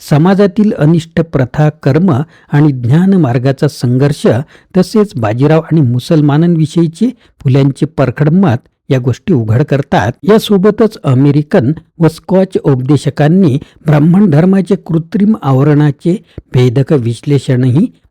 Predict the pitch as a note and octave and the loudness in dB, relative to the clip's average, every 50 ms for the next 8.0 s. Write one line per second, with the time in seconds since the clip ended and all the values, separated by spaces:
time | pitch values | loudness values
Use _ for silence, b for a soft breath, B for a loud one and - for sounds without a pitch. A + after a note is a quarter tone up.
0 | _ _ A#2+ A#2 A#2 A2+ B2 C3 B2+ B2+ C3 C3 - F#3+ F3+ C3 B2 C#3+ b b | _ _ -6 -4 -4 -2 -2 0 0 0 0 0 0 2 2 2 0 -2 b b
1 | b b b F3 E3+ D#3+ A3+ G3+ G3+ A3 G#3+ E3 A2 B2 - B B B B D#3 | b b b -4 -2 0 0 2 2 2 2 2 0 -2 -4 B B B B -6
2 | C#3+ - - E3+ E3+ D#3 F#3 E3+ D#3+ - D3+ B2+ B2+ C#3 D3 C#3+ D3+ D#3 D3 D3+ | -4 -2 0 0 2 2 0 -2 0 -2 -2 0 0 0 0 0 0 -2 0 0
3 | C#3 C#3 D3 D3+ D#3 - - - E3 A2 A#2+ B B B B B - D3+ B2+ - | 0 2 2 2 0 0 -2 -4 -4 -4 -6 B B B B B -4 -4 -4 -2
4 | - - B2+ B2+ C#3+ E3 E3 E3+ D#3+ D#3+ - E3 D3 - F3 F3+ D#3+ - G3 F#3 | -4 -4 -2 0 2 2 2 2 0 0 -2 -6 -6 -2 -4 -4 -2 -2 0 0
5 | F#3 F#3 F3+ E3+ - - E3 F#3+ F#3+ G3 - G3 C3 A#2+ D3 B B B B - | 2 2 2 0 -2 -2 0 0 0 0 0 0 0 0 -2 B B B B -2
6 | E3 D#3+ F3+ F3 F3+ F3 - A3 E3 C3 B2+ C3+ C3 D3+ D#3 F3 F3 D3+ D#3 E3+ | 0 2 2 2 0 0 0 -2 -2 0 2 2 2 4 2 2 2 2 2 2
7 | E3+ F3+ E3+ - _ - C#3 - _ _ D3+ D3 - C#3 C3 - - - F3 G3+ | 2 0 -2 -2 _ -10 -10 -10 _ _ -6 -4 -2 -4 -4 -4 -4 -4 -4 -4